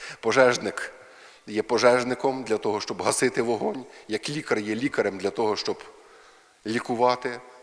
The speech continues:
Ну, так само і військовий є військовим для того, щоб воювати тоді, коли прийде той момент.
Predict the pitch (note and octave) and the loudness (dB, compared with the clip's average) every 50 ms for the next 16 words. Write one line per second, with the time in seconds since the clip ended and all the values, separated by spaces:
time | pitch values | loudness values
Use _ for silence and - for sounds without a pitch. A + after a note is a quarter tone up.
0 | - - - A2+ - - - - - C#3+ C#3+ D3 D3 C#3+ C3+ C3 C3+ C#3 C#3 C3+ | -20 -18 -16 -16 -14 -10 -6 -2 -2 -2 -2 -2 -6 -8 -8 -8 -8 -8 -8 -8
1 | C3+ C3 C3 B2 A#2+ A#2 A2+ - - A2 A2+ A#2 - - - G3+ - - C#3+ G#2+ | -8 -8 -10 -12 -14 -16 -16 -16 -14 -10 -8 -8 -6 -4 -4 -4 -2 -2 -4 -4
2 | F#2 F#2 G2 G#2 G2 G#2 G2+ - - - A#2 G#2+ G#2 F#2+ F2+ F#2+ F#2 - C3+ A#2+ | -4 -4 -6 -6 -6 -6 -6 -6 -4 -2 -2 -2 -2 -4 -4 -6 -6 -4 -4 -4
3 | A2+ G#2+ - B2 G2 F#2 A2+ A#2+ A#2+ A2 G2 F2+ F#2+ F#2+ A2 A2 A2 - - - | -4 -6 -8 -8 -6 -2 -2 0 0 0 0 -2 -2 -2 -4 -6 -6 -8 -14 -20
4 | - - - A2 F#2+ G#2+ - - B2 B2 A#2 - A2 G#2 G2+ F#2+ F#2+ G2+ - - | -16 -14 -14 -12 -12 -6 -4 -4 -2 -2 -2 -2 -2 -2 -2 -2 -4 -6 -4 -4
5 | G2 F#2 F2+ G2 G2+ A#2 A#2+ G#2 G2 - - - | -4 -4 -4 -4 -4 -4 -4 -6 -8 -12 -18 -20